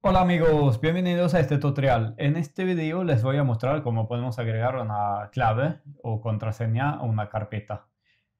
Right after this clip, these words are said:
Así que lo primero que tenemos que hacer es ir a buscar y acá escribimos utilidad de discos y abrimos. Y acá estamos en utilidad de discos y solamente tenemos que ir a archivo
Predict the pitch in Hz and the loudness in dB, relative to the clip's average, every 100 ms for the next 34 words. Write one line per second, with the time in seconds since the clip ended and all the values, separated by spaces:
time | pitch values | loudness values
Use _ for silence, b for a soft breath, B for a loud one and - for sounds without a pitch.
0 | _ _ _ _ 110 - 117 139 139 135 | _ _ _ _ -10 -6 -4 0 0 0
1 | 135 131 139 165 170 175 170 151 147 143 | -2 -4 -4 -4 -4 -6 -6 -6 -4 -2
2 | 139 131 170 170 117 139 139 123 113 - | -4 -4 -4 -4 -4 -2 0 0 -2 0
3 | 143 190 208 - b b _ 117 113 135 | -2 -2 -6 -12 b b _ -8 -4 0
4 | 143 110 127 120 135 156 165 - 143 151 | 0 0 -4 -2 -2 -2 -4 -4 -4 -4
5 | - 131 131 131 127 139 143 123 117 110 | -4 -4 -2 -2 0 0 -2 -2 0 -2
6 | - 135 143 - 110 107 101 101 - - | -2 -4 -4 -2 -4 -2 -4 -6 -10 -18
7 | _ _ _ _ _ _ _ _ _ _ | _ _ _ _ _ _ _ _ _ _
8 | _ 113 120 147 156 147 147 135 120 120 | _ -4 0 0 2 2 2 0 -2 -2
9 | 117 131 127 110 - 180 - _ 123 110 | -2 -2 -2 -4 -4 -8 -8 _ -8 -6
10 | 127 123 127 120 135 123 127 127 127 120 | -4 -6 -6 -6 -6 -6 -6 -6 -4 -4
11 | 117 - 120 117 - 131 120 170 208 | -4 -6 -4 -4 -6 -4 -2 -4 -6